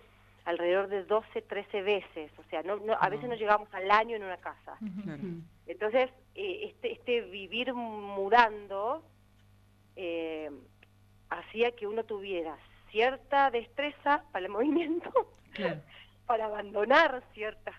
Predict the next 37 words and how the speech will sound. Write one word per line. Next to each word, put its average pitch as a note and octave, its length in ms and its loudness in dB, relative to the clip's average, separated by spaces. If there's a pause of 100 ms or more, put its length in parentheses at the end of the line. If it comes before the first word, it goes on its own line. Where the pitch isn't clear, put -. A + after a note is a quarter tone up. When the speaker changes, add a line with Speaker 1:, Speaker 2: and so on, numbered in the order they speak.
(140)
Speaker 1:
cosas, A3 640 -6
Speaker 3:
Mm, F#3 220 -6 (400)
mm. F3+ 180 -8
Speaker 1:
eh, F3+ 640 -4 (100)
pero F#3 220 -2
también F#3 460 0
con A3 140 0
la F3+ 100 0
carencia F#3+ 840 -2
de F3 140 -4
todo F#3+ 220 -6
lo F#3 100 -8
que F3 80 -14
uno F#3 180 -6
iba F#3+ 260 -2
perdiendo E3 880 -2
en D3+ 100 -18
el D3+ 80 -16
trayecto, D#3+ 580 -14
¿no? F3 220 -10 (180)
Speaker 3:
Claro. F3 220 -6
Speaker 4:
Ujú. F3+ 280 -8 (600)
Speaker 1:
Eh, E3 400 -2
entonces F#3 460 -8
en F#3 100 -4
Mudanzas, G#3 760 0
que F#3 120 -14
es D#3+ 80 -20
esta E3+ 280 -12
obra F3+ 240 -8
que E3+ 140 -12
después F3+ 320 -14
la F#3 120 -8
aliviano, A3 800 -2 (560)
haciendo F#3 920 -4 (120)
un F#3 220 -8 (160)
frottage A#3+ 680 2